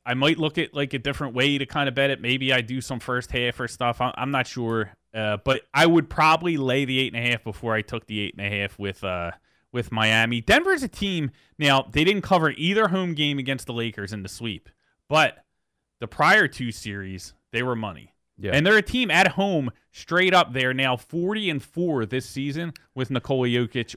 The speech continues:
Speaker 1: on the floor.
Speaker 2: They're unbelievable.
Speaker 1: Forty and four at home,
Speaker 2: <laughs>
Speaker 1: straight up with Nikola Jokic on the floor.
Speaker 2: Uh, you look at playoff teams coming off of a loss this year in the postseason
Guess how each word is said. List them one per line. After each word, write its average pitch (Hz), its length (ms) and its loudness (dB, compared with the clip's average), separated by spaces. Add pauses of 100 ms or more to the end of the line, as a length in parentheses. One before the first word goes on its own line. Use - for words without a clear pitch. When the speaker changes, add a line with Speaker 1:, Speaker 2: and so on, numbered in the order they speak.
Speaker 1:
on 120 140 -2
the 110 80 -2
floor. - 480 -10
Speaker 2:
They're 139 240 0
unbelievable. 107 560 -2
Speaker 1:
Forty 202 500 2
and 151 220 -2
four 156 500 0 (240)
at 127 180 4
home, 127 360 -2
Speaker 2:
<laughs> - 20 -20
Speaker 1:
straight 127 380 -2
up 127 220 2
with 110 140 -2
Nikola 110 360 -2
Jokic 104 400 -4
on 87 120 -14
the 82 40 -18
floor. - 320 -20 (420)
Speaker 2:
Uh, 104 280 -2
you 131 100 -2
look 156 180 2
at 131 380 4
playoff 160 480 2
teams 110 460 -4
coming 147 360 -4
off 135 200 0
of 120 100 -10
a 120 40 -2
loss 117 340 0
this 110 240 -6
year 104 120 -2
in 101 120 -4
the 95 40 -8
postseason 98 760 -8